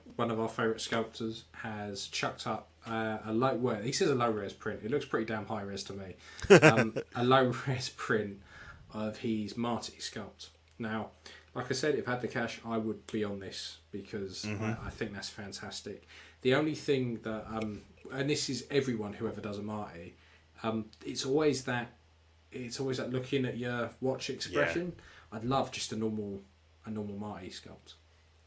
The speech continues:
Speaker 1: which is why I
Speaker 2: Yeah.
Speaker 1: quite like
Speaker 2: Mm-hmm.
Speaker 1: the Back to the Future Two Marty sculpt, because it's just
Speaker 2: Yeah.
Speaker 1: he's, he's not squinting at his watch, or he's not doing that shocked face where he first sees
Speaker 2: Yeah,
Speaker 1: the
Speaker 2: yeah.
Speaker 1: DeLorean.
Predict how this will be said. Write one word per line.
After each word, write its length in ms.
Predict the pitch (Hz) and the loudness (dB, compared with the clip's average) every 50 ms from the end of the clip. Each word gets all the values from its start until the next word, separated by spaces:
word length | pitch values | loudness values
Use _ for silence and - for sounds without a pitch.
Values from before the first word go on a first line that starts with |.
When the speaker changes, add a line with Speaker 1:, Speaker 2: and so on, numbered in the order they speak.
| - | -6
Speaker 1:
which 220 | 120 123 117 - 120 | -6 -4 -2 -2 -4
is 80 | 113 | 0
why 260 | 120 135 131 127 120 | 2 4 6 6 6
I 40 | 113 104 | 4 2
Speaker 2:
Yeah. 80 | 87 | 2
Speaker 1:
quite 260 | - 135 120 120 - | 2 2 2 2 2
like 220 | 117 117 117 110 107 | 0 -2 -2 -2 -2
Speaker 2:
Mm-hmm. 200 | 110 117 135 147 | 0 0 0 0
Speaker 1:
the 360 | 117 113 113 110 107 107 104 - - | 2 0 0 0 -2 -4 -4 -4 -4
Back 180 | 123 113 - - | -4 -4 -4 -6
to 80 | - | -12
the 60 | - | -12
Future 300 | 110 - 117 107 - 113 | -10 -8 -8 -8 -8 -6
Two 260 | 113 - - 139 131 123 | -8 0 2 2 2 2
Marty 360 | 110 101 95 92 - - 98 | 0 -4 -6 -10 -12 -12 -12
sculpt, 540 | 98 98 - - 90 92 92 - - - - - - - - - - - - - - | -10 -10 -10 -10 -12 -12 -12 -14 -12 -14 -14 -14 -14 -18 -18 -18 -18 -18 -20 -12 -10
because 240 | 117 110 117 117 110 | -8 -8 -6 -6 -4
it's 120 | 107 - | -4 -2
just 220 | - 101 85 - - | 0 0 0 0 -2
Speaker 2:
Yeah. 60 | 107 | -6
Speaker 1:
he's, 200 | 110 - - - - - - - - - - - - - - | -6 -6 -8 -10 -14 -18 -20 -20 -20 -20 -20 -20 -20 -20 -12
he's 240 | - 135 123 110 139 | -6 -6 -4 -2 0
not 220 | 139 131 127 - | 0 0 0 0
squinting 460 | - - - - 139 123 110 117 113 | -2 -4 2 2 2 2 2 -2 -6
at 60 | 110 107 | -6 -6
his 160 | 113 113 - | -6 -4 -4
watch, 440 | 123 123 120 117 - - - - - | -4 -4 -4 -6 -8 -8 -8 -6 -4
or 100 | 107 107 | -4 -4
he's 140 | 104 - | -4 -4
not 180 | 127 120 113 - - - - _ _ _ | -4 -4 -4 -4 -8 -18 -20 _ _ _
doing 220 | 127 117 113 113 | 0 2 2 2
that 180 | 117 113 110 - | 0 -2 -2 -2
shocked 360 | - - - 123 117 - - | -2 0 2 0 0 -2 -6
face 380 | - - - 113 110 107 - - | -10 -6 -4 -2 -2 -2 -4 -4
where 80 | 113 110 | -4 -6
he 40 | 107 | -4
first 280 | - - 117 107 - - | -4 -4 -4 -4 -2 -2
sees 100 | 117 107 | 2 4
Speaker 2:
Yeah, 140 | 98 90 | 4 4
Speaker 1:
the 180 | 85 85 82 110 | 4 2 0 0
Speaker 2:
yeah. 60 | 107 | 0
Speaker 1:
DeLorean. 360 | 110 113 113 104 98 98 95 | 2 2 2 2 0 -6 -10